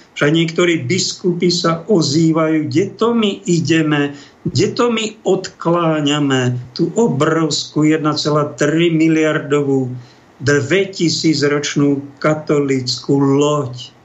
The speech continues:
Ako to my odkláňame od... Nejako my sa s tým svetom, aj moci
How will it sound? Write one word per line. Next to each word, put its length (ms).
Ako 240
to 160
my 400
odkláňame 1200
od... 240
Nejako 400
my 160
sa 320
s 160
tým 160
svetom, 800
aj 140
moci 260